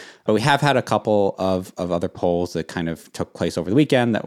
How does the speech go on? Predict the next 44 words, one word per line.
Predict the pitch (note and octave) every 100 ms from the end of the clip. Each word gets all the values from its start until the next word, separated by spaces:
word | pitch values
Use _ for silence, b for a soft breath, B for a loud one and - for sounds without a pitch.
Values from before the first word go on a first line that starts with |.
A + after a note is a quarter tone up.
| G1+
that | G#2 G2
have |
been | F#2+ G2
released | F#2+ F#2 F#2+
that | E2+
we | D#2
haven't | F2+ F2
mentioned | F2 - F2+
on |
the | E2+
podcast | - E2+ - E2 D#2 F2
yet. | E2 -
And, | E2+ D#2+ B B
and | C3+
basically | D#3+ D3+ C#3 A#2
they | G#2 G2 G2 F#2
continue | G2 F2+ F2 E2+
to |
show | E2 E2+ D#2+ D#2+
what, | D#2+ D#2+ D2+ - _ -
um, | D#2+ D2+ D2+
what | F2 -
the | -
other | -
polls | D#2 - D2+ D#2 -
have | D2+ D2+
shown. | - D#2 D2 D2
So, | - E2+ D2+ D2 - B B
um, | E2 D#2 D2+ D2+
for | D2 D#2+
example, | D#2 D2+ D#2
there | D#2 D2
was | C#2+
a | C#2+
YouGov | D#2+ D#2 C#2
Economist | - E3+ D#3+ D3 C3+ -
poll, | C#3 C3 C3 C3 -
uh, | E2 D#2+
and | E2 D#2
that | D#2 -
showed | - D2 D2
that | D2+ - -
Americans | D#2 D#2 D2+ D2 D2+ D2
largely | D2 D2+ D2+ D2+ D2